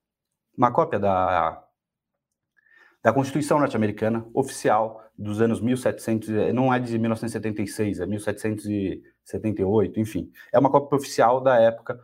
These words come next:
foi a leilão. Existem algumas cópias oficiais, essa foi a leilão. Teve uma dao que pretendia conseguir angariar fundos pra, pra conseguir pegar ela no leilão e colocar ela, apresentar ela em alguns locais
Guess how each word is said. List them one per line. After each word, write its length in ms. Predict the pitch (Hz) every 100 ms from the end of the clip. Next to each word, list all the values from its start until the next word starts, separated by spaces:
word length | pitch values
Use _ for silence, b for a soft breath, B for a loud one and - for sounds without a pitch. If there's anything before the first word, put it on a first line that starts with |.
| b
foi 180 | - 127
a 40 | 131
leilão. 360 | 139 120 101
Existem 240 | 101 113 120
algumas 320 | 117 127 -
cópias 280 | 123 120 120
oficiais, 500 | 120 131 127 127 - b b
essa 220 | 117 117
foi 160 | 120 123
a 20 |
leilão. 400 | 123 117 90 - b b -
Teve 180 | 127 123
uma 160 | 139
dao 420 | 123 110 113 113 - _
que 100 | _
pretendia 540 | 120 117 117 104 113
conseguir 720 | 113 113 - 101 107 113 110 107
angariar 260 | 107 107
fundos 380 | 110 113 117 110
pra, 560 | - 107 107 104 98 B B
pra 140 | 113 110
conseguir 380 | 113 120 117
pegar 240 | 127 131 120
ela 140 | 117
no 200 | 117 110
leilão 480 | 107 101 113 139 208 B B 117
e 760 | 117 117 113 110 104 95 - _ _
colocar 440 | - 135 131 139
ela, 400 | 110 120 117 101 - - _
apresentar 560 | 95 104 117 113 110 113
ela 240 | 110 113 113 B -
em 60 | 117
alguns 260 | 117 117
locais 680 | 123 120 117 113 113 -